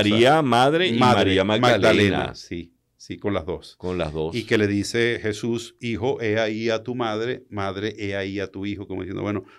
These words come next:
Speaker 2: cuídala". Y además se supone que eso es el emblema de la entrega de Jesús, de su madre,
Speaker 1: Ajá.
Speaker 2: como madre de la humanidad también.
Speaker 1: Esto es lo que se llama ahorita como si estuvieran enconchados.
Speaker 2: Exacto, estaban <laughs> enconchados, estaban enconchados, estaban
Speaker 1: Sí.
Speaker 2: fichados, estaban,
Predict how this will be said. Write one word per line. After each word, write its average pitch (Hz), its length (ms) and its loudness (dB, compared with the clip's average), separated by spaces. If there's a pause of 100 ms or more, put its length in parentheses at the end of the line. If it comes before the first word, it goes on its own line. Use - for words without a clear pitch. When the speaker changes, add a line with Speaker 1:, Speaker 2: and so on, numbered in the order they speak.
(160)
Speaker 2:
cuídala". 107 640 0 (460)
Y 127 160 -4
además 107 360 2
se 135 140 -2
supone 123 440 2
que 131 60 2
eso 135 140 -2
es 135 40 0
el 135 80 0
emblema 123 400 0
de 127 80 2
la 113 80 2
entrega 107 580 0
de 123 80 0
Jesús, 113 420 -4
de 107 140 2
su 117 160 -2
madre, 127 400 4 (220)
Speaker 1:
Ajá. 98 100 -14
Speaker 2:
como 110 280 4
madre 107 520 2 (380)
de 104 100 0
la 101 120 -2
humanidad 95 480 -4
también. 90 240 -6
Speaker 1:
Esto 98 120 -6
es 92 40 -2
lo 107 100 -2
que 120 100 -6
se 104 160 -6
llama 92 260 -2
ahorita 113 360 -6
como 104 200 -8
si 82 60 -10
estuvieran 82 360 -6
enconchados. 80 680 -8 (160)
Speaker 2:
Exacto, 110 440 0
estaban - 360 2
<laughs> - 20 -
enconchados, - 760 2 (420)
estaban 104 380 2
enconchados, 127 580 2
estaban 110 320 2
Speaker 1:
Sí. 135 80 -4
Speaker 2:
fichados, 117 440 6
estaban, 113 580 0